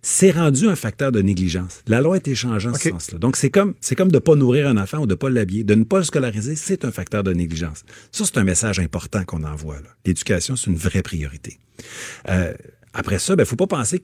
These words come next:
Speaker 1: quand la D P J débarque, ce qu'elle fait en premier, là, c'est elle retire les enfants des familles, puis c'est fini, là. C'est, c'est pas comme ça.
Speaker 2: Hmm.
Speaker 1: Pas cavalier de même, là. Euh, d'abord, c'est, c'est d'informer les parents. Bon, faites le choix de l'école à la maison. Êtes-vous au courant, euh, de l'aide qu'on peut vous apporter ?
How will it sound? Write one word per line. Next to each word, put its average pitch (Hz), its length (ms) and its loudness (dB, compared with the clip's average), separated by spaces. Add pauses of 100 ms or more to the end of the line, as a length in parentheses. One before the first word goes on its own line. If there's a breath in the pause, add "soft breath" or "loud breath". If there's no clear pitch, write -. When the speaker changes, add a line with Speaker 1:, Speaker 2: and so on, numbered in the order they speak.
Speaker 1:
quand 123 40 4
la 104 120 4
D 92 100 0
P 87 240 0
J 113 160 -4
débarque, 92 640 -6 (720 soft breath)
ce - 120 -10
qu'elle 110 120 2
fait 165 160 2
en 147 80 2
premier, 107 400 0
là, 127 140 -4
c'est - 180 -6
elle 76 160 -6
retire 107 280 0
les 104 140 4
enfants 87 200 -2
des 95 80 0
familles, 98 340 -4
puis - 80 -8
c'est 85 100 -10
fini, 110 320 -2
là. 85 140 -4
C'est, - 180 -18
c'est - 160 -14
pas 113 100 -2
comme 76 220 -6
ça. - 180 -6
Speaker 2:
Hmm. 143 240 0
Speaker 1:
Pas 131 100 -4
cavalier 85 420 0
de 78 80 -6
même, 101 300 -2
là. 82 140 -8 (440 loud breath)
Euh, 82 80 -4
d'abord, 98 320 -2
c'est, - 180 -4
c'est - 160 -4
d'informer 95 440 2
les 101 100 4
parents. 98 420 -2 (540)
Bon, 92 160 -4
faites - 280 -6
le 104 80 0
choix 104 180 -4
de 90 40 -2
l'école 90 200 -4
à 87 40 0
la 85 80 -2
maison. 85 640 -4
Êtes-vous 90 300 2
au 110 40 2
courant, 107 480 0 (500 loud breath)
euh, 90 140 -6
de 90 120 0
l'aide 131 300 0
qu'on 117 100 0
peut 101 120 -4
vous 92 120 -2
apporter ? 85 460 -8